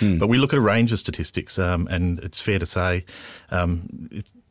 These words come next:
Speaker 2: most generally trend in a similar direction. So if there is going to be a hard landing in China, I think we would see it and we would feel it at the time as well.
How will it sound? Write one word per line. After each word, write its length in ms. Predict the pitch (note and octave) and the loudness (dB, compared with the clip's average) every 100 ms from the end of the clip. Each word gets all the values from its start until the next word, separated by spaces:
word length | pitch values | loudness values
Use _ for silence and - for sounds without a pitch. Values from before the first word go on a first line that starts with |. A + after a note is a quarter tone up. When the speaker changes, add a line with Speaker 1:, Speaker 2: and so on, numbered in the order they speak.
| - | 0
Speaker 2:
most 460 | G#2 G#2 - - | 4 4 0 -4
generally 480 | - G2+ G#2 E2 C3 | 0 4 4 4 0
trend 300 | - G2 F#2 | 2 2 4
in 80 | F2+ | 4
a 60 | F2+ | 2
similar 260 | A2 F#2 | 4 4
direction. 360 | F2+ F#2+ - F2 | 4 0 0 -2
So 120 | E2+ | 0
if 100 | F2+ | 0
there 140 | A#2 B2 | 2 2
is 120 | C#3+ | 2
going 160 | A2 | 2
to 40 | F2+ | 2
be 80 | F2+ | 2
a 80 | |
hard 240 | F2+ F2+ F2 | 2 0 2
landing 280 | F2 E2+ E2+ | 2 2 2
in 100 | D#2+ | 0
China, 340 | F2+ E2+ F2+ | 0 0 0
I 60 | F#2+ | -2
think 240 | B2 G#2+ | 0 2
we 100 | G2+ | 2
would 140 | E2 - | 0 -2
see 240 | F2+ D2+ | -2 -2
it 80 | D2 - | -4 -2
and 160 | F2+ | 2
we 100 | F#2+ | 4
would 160 | F#2 - | 2 -2
feel 300 | - F#2 E2 | -2 0 -2
it 100 | - | -4
at 100 | C#2+ | -10
the 60 | |
time 280 | D2+ D#2+ D#2 | -6 -4 -4
as 100 | C#2+ | -6
well. 180 | C#2 | -10